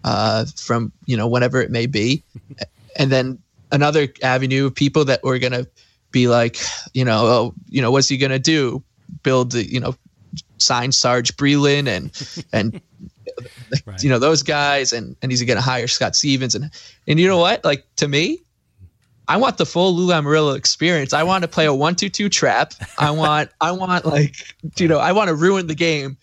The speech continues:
Speaker 1: as long as the Islanders win. I don't care if there's another lockout because of the style of hockey we play, as long as we win.
Speaker 2: <laughs> Yeah, I
Speaker 1: So
Speaker 2: want Jo-, I want Jacques Lemaire. That's the guy I
Speaker 1: Yeah,
Speaker 2: want.
Speaker 1: ex-,
Speaker 2: I want
Speaker 1: Jacques
Speaker 2: Jacques.
Speaker 1: Lemaire. I, I just, yeah. And
Speaker 2: Yeah.
Speaker 1: then who, who, who was, who was the assistant coach he always had on his, on his
Speaker 2: Uh,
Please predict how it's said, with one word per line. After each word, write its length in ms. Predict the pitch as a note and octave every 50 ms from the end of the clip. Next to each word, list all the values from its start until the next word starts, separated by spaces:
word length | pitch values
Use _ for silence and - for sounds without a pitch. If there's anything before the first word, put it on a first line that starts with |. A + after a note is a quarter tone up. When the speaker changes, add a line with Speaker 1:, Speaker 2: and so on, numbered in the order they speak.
| _ _ _ _ -
Speaker 1:
as 140 | C#3+ C3 D#3
long 200 | D#3 D#3+ D#3+ D#3
as 120 | D3 C3
the 100 | C#3+ C#3+
Islanders 400 | C#3 C3+ C3+ C3+ B2+ B2+ B2 -
win. 160 | C3+ B2+ -
I 100 | - D3+
don't 140 | A3 C#4+ -
care 320 | - - - F3+ F#3+ F3+ D#3
if 100 | D3 -
there's 220 | C#3+ C3+ C3 C3+
another 240 | C3+ C#3 C3+ C3 B2
lockout 480 | B2+ B2+ C3 C#3+ - - B2 G#2 F2+
because 320 | - B2 - - A#2 B2+ B2+
of 60 | A#2+
the 80 | A#2+ -
style 280 | - C3+ B2 A#2+ G#2 G#2+
of 40 | -
hockey 300 | A#2+ B2 B2+ - - A2+
we 140 | A2+ A2+ A2+
play, 240 | - G2 G2+ G#2+
as 120 | A2+ G#2+ -
long 140 | B2 B2+ A#2+
as 100 | B2 -
we 100 | - D#3+
win. 220 | D3+ A#2+ A2+ C2 -
Speaker 2:
<laughs> 40 | _ _ _ _ _ _ -
Yeah, 220 | B2 A#2+ A2+ G#2 - -
I 40 | C#3 D#3
Speaker 1:
So 40 |
Speaker 2:
want 160 | F#3 G#3 F#3 -
Jo-, 80 | F3+ - -
I 40 | D#3+
want 180 | F3 E3+ D3+
Jacques 240 | C#3+ D#3 D3+ - -
Lemaire. 320 | C#3+ C#3 D#3+ E3 G#2 E2+ - -
That's 160 | A2 G#2+ -
the 80 | B2
guy 220 | A2 A2 G#2+ A2 B2
I 40 | D3+
Speaker 1:
Yeah, 80 | F#3 D3+
Speaker 2:
want. 120 | - -
Speaker 1:
ex-, 160 | D3+ C#3 - -
Speaker 2:
I 40 | G#2+
want 100 | C#3+ B2+
Speaker 1:
Jacques 140 | D#3 D3+ E3+
Speaker 2:
Jacques. 120 | - -
Speaker 1:
Lemaire. 440 | E3 D3 D3 D3 D3 D3 C#3+ C#3+ C#3 - -
I, 1120 | D3+ C#3+ B2 - - - - E3+ - - - C#3+ - - - G#3+ - - - - B3+ A#3+ -
I 100 | - -
just, 180 | - - - - F#3
yeah. 60 | F3
And 120 | D3+ D3 G#2+ - _ _ -
Speaker 2:
Yeah. 60 | -
Speaker 1:
then 100 | A#2+ -
who, 160 | - F3+ G3 -
who, 240 | F#3 F#3 G3+ - -
who 120 | E3 G3
was, 200 | A3+ G#3+ - - _ _ _ _ _ -
who 60 | F#3+
was 180 | G#3 F#3+ F3 F3+
the 160 | F3+ E3+ D3
assistant 420 | D3 - - D#3 - - C#3 B2
coach 220 | - C3 B2+ - -
he 100 | B2 -
always 240 | C3 B2+ C3 A#2+
had 220 | - B2+ A#2+ - A#2
on 120 | A#2+ A#2 A#2+
his, 200 | A#2 - - - _ -
on 200 | C3+ C3 C#3+ C#3+
his 80 | C#3 C#3
Speaker 2:
Uh, 40 | C#3